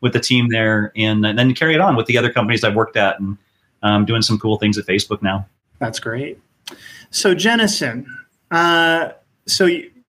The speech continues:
Speaker 2: still understand that you're a blind guy. And, uh,
Speaker 1: <laughs>
Speaker 2: so what,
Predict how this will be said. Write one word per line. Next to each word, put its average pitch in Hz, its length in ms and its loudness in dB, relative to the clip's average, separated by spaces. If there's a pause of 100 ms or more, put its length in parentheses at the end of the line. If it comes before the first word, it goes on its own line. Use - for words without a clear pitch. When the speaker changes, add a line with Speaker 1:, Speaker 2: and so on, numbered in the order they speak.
(160)
Speaker 2:
still 196 260 2
understand 185 400 2
that 151 60 -2
you're 156 120 0
a 147 120 -2
blind 156 220 2
guy. 127 400 -4 (180)
And, 147 480 2
uh, 143 300 2 (140)
Speaker 1:
<laughs> 147 180 -2
Speaker 2:
so 151 240 4 (560)
what, 202 240 2